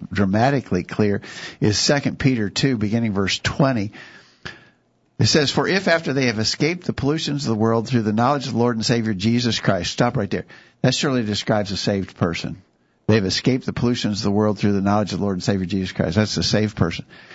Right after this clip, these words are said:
"They are again entangled therein and overcome. The latter end is worse with them than the beginning, for it had been better for them not to have known the way of righteousness than after they have known it,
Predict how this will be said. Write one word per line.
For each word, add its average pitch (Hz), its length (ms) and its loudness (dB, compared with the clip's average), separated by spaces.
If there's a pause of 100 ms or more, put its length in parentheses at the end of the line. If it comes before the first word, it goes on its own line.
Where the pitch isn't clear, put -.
(720)
"They 139 220 4
are 123 180 4
again 156 600 0
entangled 143 500 0
therein 135 380 0
and 117 140 0
overcome. 120 500 2
The 98 60 -2
latter 127 340 2
end 123 140 2
is 104 160 -2
worse 135 260 0
with 117 160 -2
them 120 220 0
than 110 160 0
the 98 80 -2
beginning, 120 400 2
for 113 120 2
it 110 60 2
had 104 100 0
been 104 160 0
better 135 220 2
for 135 100 -4
them 113 160 -2
not 123 220 0
to 110 80 0
have 98 140 -2
known 143 240 2
the 139 80 0
way 113 160 2
of 110 80 -2
righteousness 110 440 -2
than 110 140 0
after 117 300 0
they 107 80 2
have 98 120 0
known 127 260 2
it, 131 100 -2